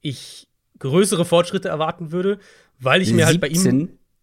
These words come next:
Speaker 2: Entschuldigung,
Speaker 1: Ja.
Speaker 2: siebzehn Komma sechs Yards pro
Speaker 1: Ja.
Speaker 2: Reception. Das ist, das ist
Speaker 1: Ja,
Speaker 2: wild.
Speaker 1: ist, äh, also ich, ich sehe ihn halt eins zu eins in der Will Fuller-Rolle,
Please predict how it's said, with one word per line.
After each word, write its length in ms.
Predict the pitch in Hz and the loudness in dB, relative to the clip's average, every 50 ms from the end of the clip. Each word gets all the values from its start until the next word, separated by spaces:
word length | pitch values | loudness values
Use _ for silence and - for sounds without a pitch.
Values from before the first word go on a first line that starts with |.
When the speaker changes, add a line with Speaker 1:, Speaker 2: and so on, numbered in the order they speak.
| _ _ | _ _
Speaker 2:
Entschuldigung, 500 | - 110 101 - - 120 117 101 92 92 104 | -6 -6 -6 -4 -2 -2 0 0 0 0 0
Speaker 1:
Ja. 40 | 101 | 0
Speaker 2:
siebzehn 480 | 98 120 156 170 - - - 135 - | 0 0 -2 -2 -2 -2 0 0 0
Komma 280 | - - 131 131 127 120 | 0 0 0 2 2 2
sechs 300 | 110 123 143 139 - - | 0 0 -2 -2 -4 -6
Yards 420 | 104 104 104 127 135 - - - - | -2 -2 0 -2 -2 -4 -10 -14 -10
pro 420 | - 82 90 120 127 123 120 - - | -8 -6 -2 -2 0 -2 -2 -4 -2
Speaker 1:
Ja. 100 | - 147 160 | 0 0 0
Speaker 2:
Reception. 460 | 143 - - 147 - - - - - - | 0 -2 -4 -6 -6 -6 -6 -6 -6 -6
Das 200 | - 151 - - | -6 -6 -4 -4
ist, 400 | 98 - - - - - - - - - - - | -4 -4 -4 -4 -6 -8 -10 -12 -16 -14 -8 -6
das 160 | 160 147 - | -6 -4 -2
ist 60 | - | 0
Speaker 1:
Ja, 220 | 156 156 160 185 196 | 2 2 4 4 4
Speaker 2:
wild. 280 | 202 120 104 95 - - - - - - - - - | 4 2 0 -2 -4 -12 -20 -20 -20 -20 -20 -18 -10
Speaker 1:
ist, 260 | - 170 165 - 185 185 - - - | -6 -6 -4 -4 -6 -10 -12 -16 -8
äh, 180 | - 165 175 - | -4 -4 -4 -2
also 200 | 175 170 180 180 | 0 -2 0 0
ich, 240 | 208 180 165 175 - - | -2 -4 -6 -8 -10 -8
ich 180 | - 170 139 | -6 -6 -4
sehe 160 | 123 135 185 202 | -2 -2 -2 0
ihn 180 | 196 185 185 | 0 0 0
halt 200 | 185 180 175 175 _ _ _ _ _ - | 2 0 0 -4 _ _ _ _ _ -2
eins 260 | - 151 185 196 190 | 0 0 2 0 0
zu 80 | - 190 | -2 -2
eins 160 | 175 170 160 160 | -2 -2 -2 -2
in 80 | 156 | -2
der 160 | 147 151 135 | -2 0 0
Will 100 | 135 147 131 | -2 -2 -4
Fuller-Rolle, 880 | - - 165 165 143 127 117 98 - _ - 127 120 123 120 117 110 | -2 -2 0 2 2 0 -2 -4 -10 _ -6 -4 -4 -4 -4 -6 -10